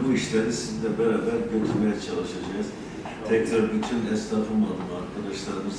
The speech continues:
adına hepinize tekrar hayırlı olsun diyoruz, başarılar diliyoruz. Biz her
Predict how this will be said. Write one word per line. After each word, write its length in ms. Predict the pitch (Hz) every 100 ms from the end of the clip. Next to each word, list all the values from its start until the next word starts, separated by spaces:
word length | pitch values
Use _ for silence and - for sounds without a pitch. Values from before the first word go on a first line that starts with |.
| 107
adına 260 | - 87 185 98
hepinize 420 | 208 196 185 101 196 - - - - - -
tekrar 340 | 214 - 95 -
hayırlı 360 | 98 98 95 98 95 90
olsun 280 | 92 92 90 85
diyoruz, 340 | 87 90 92 - - 95
başarılar 480 | 95 101 92 - -
diliyoruz. 320 | - 92 101 101
Biz 100 | 107 107
her 100 | 117